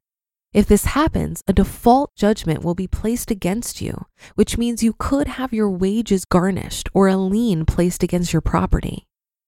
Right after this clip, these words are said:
A default judgment typically occurs as soon as twenty days after service of a lawsuit. According to research by the Pew Charitable Trust, over the past decade,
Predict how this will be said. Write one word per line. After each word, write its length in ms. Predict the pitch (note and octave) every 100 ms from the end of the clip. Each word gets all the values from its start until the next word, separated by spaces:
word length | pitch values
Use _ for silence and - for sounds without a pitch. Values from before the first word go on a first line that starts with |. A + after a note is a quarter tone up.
| _ _ -
A 80 | G#3+
default 640 | A3+ - - A#3+ C#4+ -
judgment 500 | - G3 - F#3+ -
typically 540 | - B3+ - - D4+ C#4+
occurs 460 | - - E3+ E3
as 120 | F3+
soon 240 | - A3 G#3+
as 140 | G3+
twenty 500 | - - G#3 A3 B3
days 440 | G#3+ F#3+ F3 D#3 -
after 380 | F3+ F#3 - F#3+
service 560 | - - G3+ F#3+ F3
of 80 | D#3
a 60 | D#3
lawsuit. 560 | D#3 D#3 - - - _ _ _ _ _ _ _ -
According 460 | G#3 - C#4 D#4 D#4
to 220 | - A3+
research 640 | E3 D#3+ F#3 G#3+ G#3+ -
by 100 | F#3
the 120 | E3 D#3+
Pew 480 | - - A#3 A#3+
Charitable 580 | A#3+ - F#3+ F#3 F3 D#3+
Trust, 640 | - - A#3 - - - - _ _ -
over 160 | A3
the 100 | A#3
past 460 | A#3 - C#4+ - -
decade, 480 | G#3 - - -